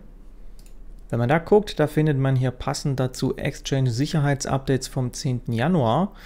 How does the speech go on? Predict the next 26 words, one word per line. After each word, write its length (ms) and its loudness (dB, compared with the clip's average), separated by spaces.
Da 120 -4
gab's 240 0
gleich 340 0
zwei 320 0
Schwachstellen 640 0
in 160 0
Microsoft 540 0
Exchange, 540 0
die 80 0
man 160 2
hier 160 0
am 140 0
zehnten 420 0
Januar 260 2
mit 180 2
einem 140 0
Update 400 -4
behoben 460 2
hat. 180 2
Das 200 -2
passt 320 -4
nicht 120 2
so 100 -2
ganz 320 -2
zum 220 -2
Datum 420 2